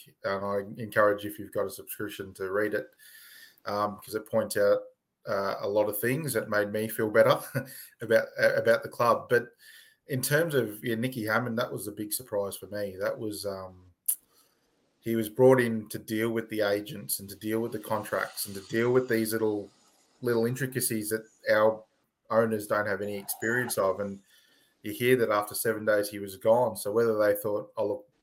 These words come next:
we'll, we'll be able to handle this, we don't need to pay you the, the fees that you're gonna get," or what, who knows? But it's a worry, to be honest, because I think the Chris Wood deal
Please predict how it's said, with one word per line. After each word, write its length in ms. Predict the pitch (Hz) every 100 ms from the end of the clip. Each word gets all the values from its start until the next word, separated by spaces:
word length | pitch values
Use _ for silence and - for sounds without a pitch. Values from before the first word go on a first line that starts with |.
| -
we'll, 200 | 117 120
we'll 140 | 117
be 120 | 110
able 200 | 104 101 104
to 100 | 98
handle 280 | 98 98
this, 220 | 98 113 -
we 80 |
don't 140 | 104 101
need 80 | 98
to 40 | -
pay 220 | 98 98
you 140 | 98
the, 200 | 95 95 - _ _ _ _ _ _ -
the 60 |
fees 380 | - 113 110 104
that 120 | 101
you're 100 | 101
gonna 200 | 104 101
get," 200 | 110 120
or 180 | 107 98
what, 340 | 104 113 107 - 120
who 180 | 123 120
knows? 480 | 110 113 110 98 - -
But 200 | 104 - _ _ _ _ _ _ _ -
it's 140 | -
a 60 | 113
worry, 400 | 120 131 117 104
to 120 | -
be 100 | 107
honest, 360 | 117 117 101 -
because 640 | 110 117 107 104 - - _ _ _ _ _ _ _ _
I 60 | 120
think 180 | 151 214
the 80 | 160
Chris 340 | - 135 -
Wood 280 | 110 131 127
deal 540 | 113 107 101 104 123